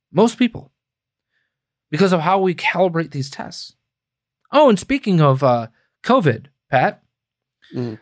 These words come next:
Speaker 1: uh, did
Speaker 2: Mm-hmm.
Speaker 1: you see the headline that tells us that, uh, the C D C, um, <clears throat> overestimated, overestimated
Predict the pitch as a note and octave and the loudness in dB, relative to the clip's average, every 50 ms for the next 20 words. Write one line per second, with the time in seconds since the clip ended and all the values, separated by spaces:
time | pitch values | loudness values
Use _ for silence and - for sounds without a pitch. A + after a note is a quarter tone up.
0 | _ - E3 F#3 F3+ - G#3+ G#3 G#3 F#3+ D4+ D#4 D4+ C#4 G3 A3+ C#4 C#4+ G#3+ F3 | _ -4 -2 0 0 0 0 0 -2 -2 -2 0 0 0 2 2 2 2 2 2
1 | E3+ G3 G#3+ G#3+ G3+ G3 - G3+ G#3 F3+ F#3+ G3 F#3 - - F#3 F3+ F3 F3+ E3+ | 2 2 0 0 -2 -2 -2 -2 -2 -2 -2 -4 -4 -2 -2 -2 -2 0 0 -2
2 | E3 D3+ D3 C#3+ C#3+ G3+ G#3 F3+ E3+ - - F3+ F3 E3 D#3+ D3+ D3 C#3 C#3 _ | -2 -2 -2 -4 -6 -6 -6 -6 -6 -6 -6 -4 -2 -2 0 -2 -2 -4 -6 _
3 | - C3 A#2+ A#2 A2+ A2+ A2+ A2+ _ _ _ _ - - _ _ _ _ _ _ | -4 -4 -2 -2 -4 -6 -8 -12 _ _ _ _ -20 -20 _ _ _ _ _ _
4 | _ _ _ _ _ _ _ _ _ _ _ _ _ _ _ _ _ _ _ _ | _ _ _ _ _ _ _ _ _ _ _ _ _ _ _ _ _ _ _ _
5 | _ _ _ _ _ - - D#3 E3 E3+ C#3+ G#2+ - - _ _ _ _ _ _ | _ _ _ _ _ -4 0 2 4 4 2 2 0 -6 _ _ _ _ _ _
6 | _ _ _ _ _ _ _ _ _ _ _ - G3+ B3 D#4 D#4 C4 A#3+ G#3+ E3 | _ _ _ _ _ _ _ _ _ _ _ 0 2 4 4 4 2 2 2 2
7 | C#3+ D3+ E3 - _ _ - C#3 C#3+ C#3 - - C3 A#2+ A#2 A#2 G#2+ A2 - F3+ | 2 2 0 -2 _ _ -4 -2 -2 -2 -2 -2 -2 -2 -2 -4 -4 -6 -6 -8
8 | G3+ - _ _ _ _ _ _ _ _ _ _ _ _ _ _ _ - A3 C4 | -8 -12 _ _ _ _ _ _ _ _ _ _ _ _ _ _ _ 2 2 4
9 | D4 D#4+ D#4 G#3+ F#3 E3+ D3+ C#3 C3+ C3+ C#3 C#3 - _ _ _ - A#2 A#2 A2+ | 6 6 6 6 4 4 4 4 2 0 -2 -4 -12 _ _ _ -8 -6 -6 -6
10 | - - A2+ A2 G#2+ G#2+ G#2 A#2+ F3 G#3+ A3+ | -6 -6 -6 -8 -8 -6 -6 -6 -6 -6 -8